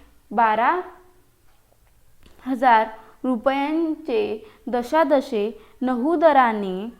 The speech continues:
नहू दराने काही वर्षासाठी बँकेत ठेवले, तो दरवर्षी व्याजाची रक्कम काढून घेईल. किती वर्षात त्याला व्याजासह एकूण सतरा हजार चारशे रुपये मिळतील?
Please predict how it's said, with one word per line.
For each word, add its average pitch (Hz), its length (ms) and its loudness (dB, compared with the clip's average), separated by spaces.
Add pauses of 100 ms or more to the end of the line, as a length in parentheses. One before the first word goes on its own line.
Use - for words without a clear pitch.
(1000)
नहू 233 360 -8
दराने 233 600 -4
काही 233 340 -4
वर्षासाठी 269 680 -6
बँकेत 220 540 -10
ठेवले, 233 540 -8 (500)
तो 294 160 -2
दरवर्षी 247 580 -6
व्याजाची 220 480 -6
रक्कम 247 540 -8
काढून 240 480 -6
घेईल. 220 440 -14 (200)
किती 294 300 -8
वर्षात 285 380 -4 (100)
त्याला 240 280 -2
व्याजासह 233 640 -4
एकूण 240 500 -8
सतरा 247 380 -8
हजार 294 340 -4
चारशे 269 440 -6
रुपये 240 380 -8
मिळतील? 247 440 -6